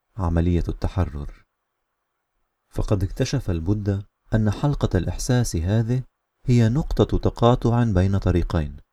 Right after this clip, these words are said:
طريق يقود إلى بحر العذاب، وصفه قائلًا: "دكا سامودايا غاميني باتيبادا"،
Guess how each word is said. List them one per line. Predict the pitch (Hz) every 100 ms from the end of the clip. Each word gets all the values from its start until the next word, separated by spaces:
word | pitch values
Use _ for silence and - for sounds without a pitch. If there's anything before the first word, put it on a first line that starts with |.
| _ _ _ _ _ -
طريق | 101 131 143 101
يقود | 85 85 - 135 104
إلى | 90 85
بحر | 82 - 98
العذاب، | 82 78 78 101 123 120 - _ _ _ -
وصفه | 85 127 - 92 78 -
قائلًا: | 104 104 95 95 92 _ _ _ _ -
"دكا | 98 120 - 120 113
سامودايا | - 95 101 101 98 95 92 92 - - 95
غاميني | 95 95 92 90 87
باتيبادا"، | 92 - 92 85 80 76 73